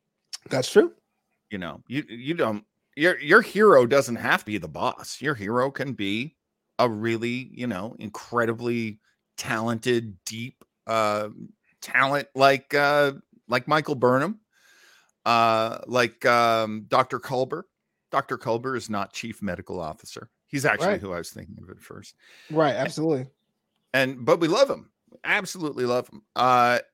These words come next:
Speaker 2: and, and that's a good question. Joe Townsend asks, "Still possible, uh, the Doctor Mbenga getting trouble for, for hiding Rukia in, uh, a transporter buffer and not telling anyone ev-, until he's found out.
Speaker 1: Yeah.
Speaker 2: Uh,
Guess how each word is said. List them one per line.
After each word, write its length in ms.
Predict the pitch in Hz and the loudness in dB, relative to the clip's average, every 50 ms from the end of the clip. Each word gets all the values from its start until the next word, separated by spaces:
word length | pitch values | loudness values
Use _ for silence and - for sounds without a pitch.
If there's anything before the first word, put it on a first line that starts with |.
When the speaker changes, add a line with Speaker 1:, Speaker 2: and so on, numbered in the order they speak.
| _ | _
Speaker 2:
and, 240 | - 143 156 165 165 - | 0 2 2 2 2 2
and 120 | 165 185 220 | 2 2 4
that's 160 | 254 254 - | 2 0 0
a 40 | 254 | 0
good 200 | 240 262 214 208 | 0 -2 0 2
question. 380 | 240 233 226 - - 160 143 | 4 4 4 4 2 -2 0
Joe 160 | 135 165 180 175 | 4 4 4 4
Townsend 400 | 180 190 180 180 170 156 156 147 | 4 2 2 2 2 2 2 2
asks, 420 | 139 139 143 135 - - - - | 4 4 4 2 0 -4 -10 -10
"Still 260 | - - 262 262 254 208 | -2 2 4 4 4 4
possible, 720 | 214 240 240 233 226 - 214 185 185 180 190 240 247 _ _ _ _ _ - | 2 2 2 2 2 0 -2 0 0 2 0 0 -4 _ _ _ _ _ 0
uh, 320 | 123 127 120 120 120 120 104 104 | 2 2 4 4 2 0 -4 -6
the 300 | 110 113 135 127 120 113 | -8 -6 -4 -4 -4 -2
Doctor 300 | 101 139 113 110 - 117 110 | 0 0 0 0 -2 -4 -6
Mbenga 460 | 110 98 90 117 107 107 101 107 98 | -6 -4 -4 -4 -4 -4 -4 -6 -6
getting 240 | 107 101 95 101 90 | -6 -6 -6 -6 -8
trouble 340 | - - 110 101 104 104 92 | -6 -4 -4 -2 -2 -4 -6
for, 320 | - 113 104 98 92 92 - _ _ | -6 -8 -8 -8 -10 -12 -16 _ _
for 180 | - - 98 90 | -10 -8 -6 -4
hiding 380 | 110 123 113 107 110 104 98 90 | -2 -2 -2 -2 -2 -4 -4 -4
Rukia 600 | 95 92 - - - 120 110 101 95 92 92 - - - | -6 -8 -8 -6 -6 -4 -2 -2 -2 -4 -6 -8 -8 -6
in, 360 | 113 101 98 95 92 92 95 - - | -6 -4 -4 -4 -6 -6 -8 -10 -8
uh, 300 | 95 92 90 87 87 87 - | -8 -6 -6 -6 -8 -8 -8
a 80 | 95 92 | -10 -8
transporter 520 | - 110 98 98 101 - - 101 85 85 | -6 -6 -6 -6 -8 -8 -8 -8 -8 -8
buffer 340 | 76 85 80 - 90 82 80 - _ - - - - _ - | -8 -10 -10 -8 -10 -12 -12 -14 _ -20 -20 -20 -20 _ -8
and 120 | 107 110 113 | -6 -4 -4
not 180 | 101 92 - - | -4 -6 -8 -10
telling 400 | - 120 117 120 117 110 107 104 | -12 -10 -6 -4 -2 -2 -2 -2
anyone 560 | 101 101 95 92 90 92 90 85 87 92 107 | -2 -2 -4 -4 -4 -4 -4 -6 -6 -6 -4
ev-, 240 | 110 107 101 92 - - | -4 -4 -6 -8 -8 -6
until 360 | 107 104 98 - - 123 101 | -4 -4 -4 -4 -4 -4 -2
he's 160 | 101 98 - - | -2 -4 -6 -8
found 340 | - 98 90 95 90 82 92 | -8 -8 -6 -6 -6 -4 -2
out. 240 | 101 98 82 87 - _ - - - - - _ _ _ | -2 -2 -2 -4 -8 _ -20 -20 -20 -20 -20 _ _ _
Speaker 1:
Yeah. 100 | - 156 131 | 2 4 4
Speaker 2:
Uh, 140 | 127 127 127 | 6 4 2